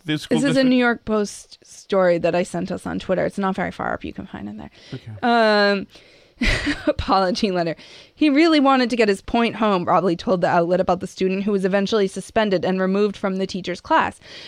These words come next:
Speaker 2: But he told Insider that the harassment continued in the hallways and that the boy made jokes about the Holocaust, including gas chambers. He said the student also emailed him insults about his teaching.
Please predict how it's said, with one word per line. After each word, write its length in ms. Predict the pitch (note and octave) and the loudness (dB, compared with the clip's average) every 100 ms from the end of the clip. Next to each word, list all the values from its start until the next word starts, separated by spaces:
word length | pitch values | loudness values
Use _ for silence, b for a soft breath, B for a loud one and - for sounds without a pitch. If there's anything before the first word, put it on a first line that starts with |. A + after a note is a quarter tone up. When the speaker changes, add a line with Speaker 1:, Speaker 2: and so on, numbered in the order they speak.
| B | B
Speaker 2:
But 100 | C#4+ | 2
he 80 | C#4+ | 4
told 260 | D4 C#4 | 4 2
Insider 500 | - F#4+ - B3 A3 | 2 -2 0 2 2
that 160 | A3 G#3+ | 2 0
the 80 | G#3+ | 0
harassment 560 | A3+ A#3 D4+ C#4+ - | 2 2 0 -2 -4
continued 500 | B3 - F4+ F#4 A3+ | -6 -2 0 2 2
in 120 | A3+ | 2
the 60 | A3 - | 0 4
hallways 500 | F#4+ A4+ C3+ - - B B B | 4 4 2 -6 -14 B B B
and 140 | B3 | 2
that 100 | C4+ | 2
the 80 | B3 | 0
boy 240 | A#3 C4+ | 2 2
made 280 | B3+ B3 G#3 | 4 2 0
jokes 420 | - F4+ A#3+ - | 2 2 2 -2
about 300 | B3 A3+ A3 | 0 2 2
the 80 | A3 | 0
Holocaust, 640 | C#4 D4 C4 B3 G3 G#3+ - | 2 2 2 0 -2 -2 -6
including 560 | G#3+ - D#4 C#4 A#3+ | -6 -2 0 2 0
gas 320 | A#3 A#3 D4 | 0 0 -2
chambers. 460 | - G#3+ E3+ - - | -4 -4 -4 -8 -6
He 120 | B3 | -4
said 160 | C4+ A3 | 0 -2
the 80 | A#3+ | -2
student 340 | - C#4 B3+ | 0 0 2
also 280 | A#3+ B3+ A3+ | -2 -2 -2
emailed 420 | C4+ D4+ E4 E4+ | 2 2 2 0
him 140 | C4+ A#3+ | -4 -2
insults 520 | B3+ C#4 - G3 G3+ | 0 0 2 0 0
about 220 | G3+ G3+ G3+ | 0 2 2
his 180 | F#3+ | -2
teaching. 520 | - - D4 G3+ - | -4 -2 -2 -2 -8